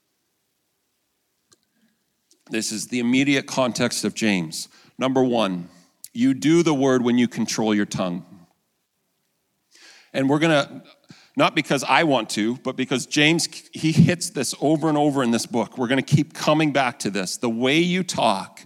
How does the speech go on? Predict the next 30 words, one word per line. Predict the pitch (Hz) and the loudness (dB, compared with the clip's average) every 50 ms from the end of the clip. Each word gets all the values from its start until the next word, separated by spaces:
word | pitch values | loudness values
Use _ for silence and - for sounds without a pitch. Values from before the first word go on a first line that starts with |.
| - - - - - _ - | -20 -20 -20 -20 -20 _ -4
cannot | - 127 120 120 123 123 131 139 139 143 - | -2 -2 0 0 2 2 4 4 2 2 0
be | - 135 131 | -2 -4 -4
separated | - - - 151 110 - 113 107 101 95 90 87 90 | -4 -2 -2 -4 -4 -4 -4 -4 -2 -2 -4 -6 -8
from | - - 110 98 | -10 -8 -8 -6
what's | 98 98 98 - | -6 -6 -8 -8
going | - 110 110 104 104 98 | -6 -4 -4 -2 -2 -2
on | 98 98 95 | -4 -4 -4
in | 90 95 | -4 -4
your | 92 92 | -6 -6
heart | 90 - 95 92 98 - - - | -6 -6 -4 -4 -4 -6 -8 -8
or | - 120 123 | -4 -2 0
mine. | 131 127 113 95 78 76 71 - - - - _ _ _ _ _ _ _ _ _ _ _ _ _ _ _ _ _ _ _ _ _ _ _ _ _ _ - | 2 2 2 0 0 -4 -8 -14 -18 -20 -20 _ _ _ _ _ _ _ _ _ _ _ _ _ _ _ _ _ _ _ _ _ _ _ _ _ _ -6
And | - 113 | -2 -2
I | 117 120 131 139 | 0 2 2 2
have | 139 135 131 117 104 101 98 | 2 2 0 -2 -2 -4 -8
grieved | - 127 120 123 123 131 131 147 147 - | -6 -4 -2 0 2 2 2 0 0 -2
the | - 127 123 | -4 -6 -4
heart | - 120 120 127 131 | 0 0 0 2 2
of | 131 117 110 | 0 -2 -4
God | 104 120 123 123 120 123 | -2 -2 0 0 0 0
more | 123 120 127 131 139 151 156 | 0 0 0 0 0 0 -2
times | 151 - - - - - 131 139 139 131 120 110 107 95 | -4 -8 -14 -14 -10 -6 -4 -2 -2 0 0 -2 -2 -2
than | 98 110 107 | -4 -2 -2
I | 104 107 110 | -2 -2 -2
can | - - 113 101 98 | -2 -4 -4 -4 -4
possibly | - - - - - - 151 143 - - 127 113 110 107 | -6 -10 -14 -10 -6 -4 -2 -2 -2 -4 -4 -4 -4 -6
count | 98 - 143 120 101 95 90 | -6 -4 -2 -2 -2 -2 -2
with | - 87 - - | -4 -8 -10 -8
my | 92 98 92 | -8 -8 -8
tongue. | - - - 90 82 76 67 - 104 | -8 -8 -8 -8 -8 -10 -12 -16 -20